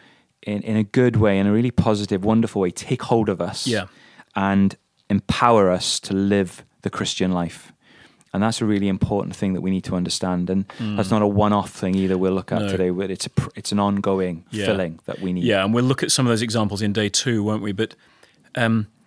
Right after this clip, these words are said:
Speaker 2: I said this day is called God's promise for us. Um, what is it that God has promised, and, and, and where do we read about that?
Speaker 1: Yeah, um, we, you know, I, I mentioned Joel.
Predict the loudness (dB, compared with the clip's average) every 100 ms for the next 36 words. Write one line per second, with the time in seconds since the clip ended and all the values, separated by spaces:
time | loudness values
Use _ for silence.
0 | _ _ _ _ _ -20 -18 -18 -20 _
1 | _ _ _ -4 -2 0 0 0 0 0
2 | -2 -4 0 -2 -2 -10 -10 -2 0 0
3 | 0 0 -2 -6 -6 -6 -6 -10 -18 -20
4 | _ -2 0 0 -4 _ _ _ -20 -16
5 | -10 0 0 0 -6 -6 0 0 0 -2
6 | -4 -2 0 -2 -2 0 2 0 -2 -2
7 | 0 -2 -2 0 2 2 2 0 0 0
8 | 0 -4 -2 -4 -4 -2 2 4 4 4
9 | 2 0 -4 -4 -4 -2 -2 -2 -6 -8
10 | -4 -2 -2 0 -2 0 0 0 0 -4